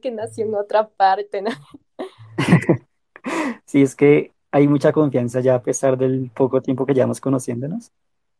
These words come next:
Speaker 2: Pero nada, muy feliz de, de haberte escuchado. Me voy muy edificado, muy agradecido. Y nada, nos vemos en el Discord y, y por interno.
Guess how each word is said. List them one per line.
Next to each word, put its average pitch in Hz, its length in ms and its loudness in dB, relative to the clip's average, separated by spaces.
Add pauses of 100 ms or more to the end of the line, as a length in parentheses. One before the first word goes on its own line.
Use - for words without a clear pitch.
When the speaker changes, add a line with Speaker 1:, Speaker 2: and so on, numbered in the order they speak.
(260)
Speaker 2:
Pero 127 180 2
nada, 131 340 2 (140)
muy 139 140 2
feliz 147 420 0
de, 139 580 4
de 120 100 2
haberte 123 560 2
escuchado. 139 840 2 (380)
Me 135 100 2
voy 131 120 6
muy 139 160 6
edificado, 139 680 2
muy 123 160 0
agradecido. 131 720 0 (1300)
Y 123 580 2
nada, 165 240 4
nos 147 160 0
vemos 131 680 -2
en 135 120 -2
el 120 100 0
Discord 151 420 0
y, 117 440 -2 (200)
y 131 80 -8
por 127 160 -4
interno. 143 440 -2